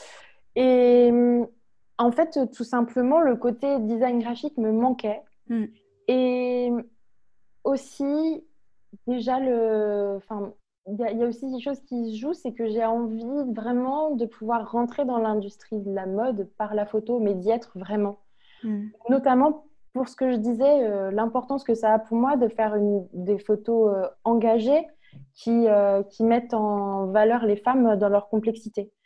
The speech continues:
Speaker 1: Et, et en fait, créer mon, le studio, c'est, c'est une manière, euh, c'est une manière pour moi de, de faire ça.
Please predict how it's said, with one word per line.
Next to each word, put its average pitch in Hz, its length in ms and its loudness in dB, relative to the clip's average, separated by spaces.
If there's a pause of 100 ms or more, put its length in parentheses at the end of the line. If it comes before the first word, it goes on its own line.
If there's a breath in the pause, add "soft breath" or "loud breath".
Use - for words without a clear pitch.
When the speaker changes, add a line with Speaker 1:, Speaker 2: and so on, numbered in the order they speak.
(480 soft breath)
Speaker 1:
Et, 208 340 4 (560)
et 214 80 2
en 214 60 2
fait, 294 220 2
créer 247 220 2
mon, 226 280 2 (540)
le 214 200 -2
studio, 220 420 -4 (220)
c'est, 208 560 0
c'est 226 60 -2
une 214 160 2
manière, 233 400 0
euh, 190 400 -2
c'est 196 160 -8
une 196 80 -2
manière 233 340 -2
pour 214 140 -4
moi 220 180 0
de, 196 220 -4
de 180 160 -10
faire 185 200 -12
ça. 311 220 -8